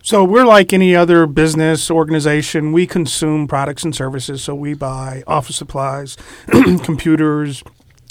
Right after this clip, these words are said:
professional services, et cetera. And so we do those through competitive bidding. So we issue either R F Ps or we get quotes from multiple vendors, and in most cases it's three vendors,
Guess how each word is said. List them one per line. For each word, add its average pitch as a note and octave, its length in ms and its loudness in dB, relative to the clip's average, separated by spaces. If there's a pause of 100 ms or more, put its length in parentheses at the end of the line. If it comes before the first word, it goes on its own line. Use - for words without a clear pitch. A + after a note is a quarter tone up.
(180)
professional D3 400 0
services, C#3 680 -4
et D#3+ 120 -6
cetera. C3 380 -4 (280)
And F#3+ 100 -4
so G3 60 4
we G3 120 2
do G3+ 260 2
those D#3+ 400 2
through D3 240 -2 (120)
competitive D#3 440 -4
bidding. C#3 340 -4
So D3 200 -4
we D#3 140 -4 (120)
issue D#3+ 420 -4 (240)
either D3+ 180 -2
R E3+ 200 4
F G#3 120 -4
Ps F3 480 -2 (280)
or D#3 280 2
we D3+ 60 0
get D3+ 220 -4
quotes E3+ 480 0
from D3 160 -2
multiple C#3+ 460 -4
vendors, C#3 420 -4
and C3 160 -8
in D3 160 -8
most D3 240 -4
cases C3+ 400 -8
it's B2+ 180 -14
three D3 260 -8
vendors, B2+ 520 -10